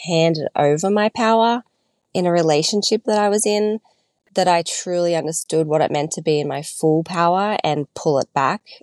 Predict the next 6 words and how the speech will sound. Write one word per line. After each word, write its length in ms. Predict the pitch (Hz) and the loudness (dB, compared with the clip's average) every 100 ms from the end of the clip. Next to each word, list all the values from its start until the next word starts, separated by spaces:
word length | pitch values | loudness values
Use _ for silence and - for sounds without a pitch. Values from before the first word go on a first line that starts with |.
| - | -8
and 200 | 156 143 | -6 -2
bring 200 | 143 151 | -2 0
it 140 | - | -2
back. 320 | 160 170 220 - - | -2 -2 -4 -10 -6
And, 500 | 151 147 143 143 - - _ _ _ _ _ - | -4 -4 -4 -6 -8 -10 _ _ _ _ _ -6
um, 640 | 170 160 151 143 139 160 | 0 2 2 -2 -4 -6